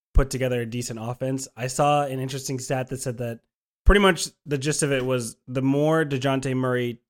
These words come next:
dribbled the basketball, the lower his three-point percentage got. So if he was a catch-and-shoot three-point shooter, he was, like, at something like thirty-seven percent, and then as he dribbled more, it went down.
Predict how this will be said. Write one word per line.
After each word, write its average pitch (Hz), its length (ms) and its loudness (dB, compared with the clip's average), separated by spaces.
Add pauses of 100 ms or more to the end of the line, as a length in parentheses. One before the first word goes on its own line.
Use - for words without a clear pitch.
(100)
dribbled 123 360 -2
the 120 60 -4
basketball, 104 840 -10 (640)
the 127 140 0
lower 127 400 2
his 127 180 -4
three-point 123 420 -6
percentage 107 440 -10
got. 92 300 -14
So 110 120 -8
if 113 80 -8
he 131 120 -2
was 131 140 -2
a 123 60 -4
catch-and-shoot 139 640 -4
three-point 147 380 -2
shooter, 151 340 0 (340)
he 127 340 0
was, 120 300 -4
like, 117 160 -4
at 117 140 -6
something 120 260 -6
like 110 160 -6
thirty-seven 113 500 -4
percent, 110 440 -4
and 120 100 -6
then 117 120 -6
as 113 300 -6
he 120 120 -8
dribbled 110 320 -6
more, 107 220 -6
it 107 60 -10
went 104 180 -8
down. 101 320 -10